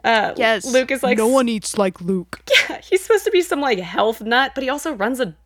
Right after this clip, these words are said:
Speaker 1: diner and, like,
Speaker 2: A
Speaker 1: never
Speaker 2: diner,
Speaker 1: talks
Speaker 2: yeah.
Speaker 1: about it. Cracks me up. That's what
Speaker 2: It's
Speaker 1: that
Speaker 2: so weird.
Speaker 1: So I pulled, I'll do it right now.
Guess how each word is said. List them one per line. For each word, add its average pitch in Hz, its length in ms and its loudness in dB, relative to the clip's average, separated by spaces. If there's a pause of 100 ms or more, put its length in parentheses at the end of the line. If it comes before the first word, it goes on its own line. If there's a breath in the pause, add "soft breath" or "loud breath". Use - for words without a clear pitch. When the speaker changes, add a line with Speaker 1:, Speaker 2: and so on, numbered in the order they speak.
Speaker 1:
diner 247 440 -2
and, 220 280 0
like, 214 200 -2
Speaker 2:
A - 20 -8
Speaker 1:
never 190 240 2
Speaker 2:
diner, 226 80 2
Speaker 1:
talks 196 280 -2
Speaker 2:
yeah. 349 200 2
Speaker 1:
about 269 60 -2
it. - 60 -10 (440 loud breath)
Cracks - 280 -4
me - 100 -8
up. - 160 -10 (240)
That's 190 180 2
what 190 100 -4
Speaker 2:
It's - 100 -8
Speaker 1:
that - 80 -2
Speaker 2:
so 240 180 -4
weird. 185 520 -6
Speaker 1:
So 254 180 4
I 214 220 4
pulled, 285 420 4
I'll 226 120 4
do 208 140 4
it 202 40 2
right 185 220 -2
now. - 160 -6